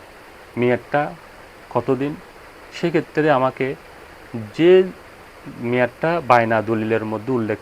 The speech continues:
থাকবে সেটা কার্যকর হবে। সেটা হতে পারে ছয় মাস, হতে পারে এক বছর, দুই বছর, যেটা হবে সেটাই। আর যদি বায়না দলিলের মধ্যে কোনো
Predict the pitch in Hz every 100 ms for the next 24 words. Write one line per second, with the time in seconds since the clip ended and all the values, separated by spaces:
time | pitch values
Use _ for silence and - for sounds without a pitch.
0 | - 131 135 202 - - - - - -
1 | - - - - 147 - 156 - - -
2 | - - - 107 104 101 104 110 104 101
3 | - - - - - - - 139 131 127
4 | 123 131 123 120 131 123 120 - - -
5 | - 127 120 120 113 98 104 - 123 -
6 | - - - - 113 104 107 - 127 135
7 | - 110 123 143 131 131 185 - - -
8 | - - - - 131 - 104 98 - -
9 | - - - - - 131 123 127 113 123
10 | 175 - - - - 110 123 123 120 117
11 | 107 113 113 113 110 110 104 131 - -
12 | - - - - - - 139